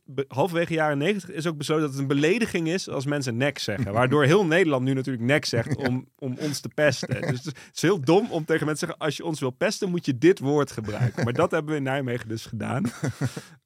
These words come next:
Speaker 1: Eh, en ik hoor het nog steeds in alle, alle talkshows, zeggen ze
Speaker 2: Ah.
Speaker 1: natuurlijk gewoon nog steeds nek. En ja, w-, wij vinden eigenlijk, je moet Anissé zeggen of N E C. Behalve bij een nek-nak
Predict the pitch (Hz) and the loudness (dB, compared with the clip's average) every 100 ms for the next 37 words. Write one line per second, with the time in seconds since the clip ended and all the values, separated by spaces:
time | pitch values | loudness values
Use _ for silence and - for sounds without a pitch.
0 | - 117 117 117 117 - 131 135 127 120 | -6 2 4 4 2 2 0 2 2 2
1 | 117 110 - 113 110 - - 110 - 107 | -2 -6 -2 -2 -2 -8 -8 -8 -8 -10
2 | 117 117 107 110 113 - 117 107 113 - | -8 -6 -4 -6 -8 -6 -4 -6 -2 2
3 | 143 - 107 120 117 104 - 113 107 - | 2 2 -2 0 -2 -4 -6 -6 -4 -4
4 | 107 110 113 135 - 123 120 127 - 120 | -4 -4 -4 -6 -6 0 0 -2 -4 -4
5 | 110 110 120 131 165 147 143 139 - 127 | -4 -6 -2 -2 -2 -2 -2 -4 -4 -2
6 | 127 - 131 127 - 147 147 175 - 170 | -2 -2 -4 -2 -2 -2 -2 -4 -6 -8
7 | 156 170 - - 117 110 107 - 143 196 | -6 -6 -8 -8 -8 -6 -6 -6 -6 -8
8 | _ _ _ _ _ _ _ 117 127 156 | _ _ _ _ _ _ _ 2 4 2
9 | 131 127 123 - 123 120 117 - 113 101 | 2 2 2 0 -2 -2 -2 -4 -4 -6
10 | - - | -10 -20